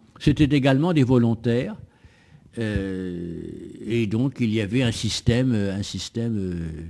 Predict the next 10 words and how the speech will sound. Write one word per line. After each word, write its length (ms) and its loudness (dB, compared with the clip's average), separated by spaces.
militaire 800 2
hérité 480 4
du 120 0
reste 280 -2
du 160 -4
système 480 -4
français, 680 0
à 140 0
savoir 720 0
que, 360 8